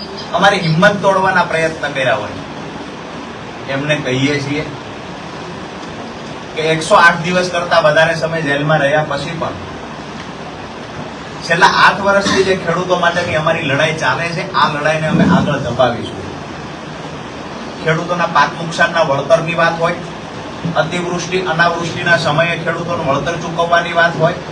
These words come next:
હાઈ ટેન્શન લાઇનનો પ્રશ્ન હોય, જમીન સંપાદનનો પ્રશ્ન હોય, સિંચાઈના પાણીનો પ્રશ્ન હોય, જ્યારે પણ ખેડૂતોએ અવાજ કર્યો છે અને મદદ માંગી છે, ત્યારે અમે ખેડૂતોની સાથે ખંભે ખંભો આપીને ઊભા રહ્યા છીએ.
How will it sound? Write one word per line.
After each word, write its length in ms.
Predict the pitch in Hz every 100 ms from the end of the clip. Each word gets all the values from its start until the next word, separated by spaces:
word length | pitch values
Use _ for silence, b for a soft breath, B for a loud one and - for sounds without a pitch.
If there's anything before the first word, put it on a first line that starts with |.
| -
હાઈ 180 | 135 151
ટેન્શન 400 | 160 175 180 175
લાઇનનો 360 | 160 156 165 175
પ્રશ્ન 340 | 165 170 170
હોય, 240 | 175 165 175
જમીન 280 | 139 151 -
સંપાદનનો 680 | 135 139 160 165 170 175
પ્રશ્ન 320 | 165 170 -
હોય, 200 | 170 170
સિંચાઈના 460 | 160 151 135 131 156 135
પાણીનો 340 | 139 156 175
પ્રશ્ન 320 | - 170 -
હોય, 180 | - 180
જ્યારે 300 | 156 190 220
પણ 200 | 226 226
ખેડૂતોએ 420 | 220 196 180 185
અવાજ 320 | 175 165 170 160
કર્યો 280 | 151 147 131
છે 120 | - - - - - - - - - - - - -
અને 120 | 160
મદદ 400 | 165 156 196 220
માંગી 320 | 202 190 185
છે, 140 | 165 156 131 - - - - -
ત્યારે 220 | 160 156
અમે 140 | 156
ખેડૂતોની 520 | 156 151 - 156 151
સાથે 240 | 180 147 143
ખંભે 300 | 131 135 143
ખંભો 260 | 143 143 139
આપીને 340 | - 143 139
ઊભા 280 | 123 147 180
રહ્યા 240 | 170 156
છીએ. 180 | - -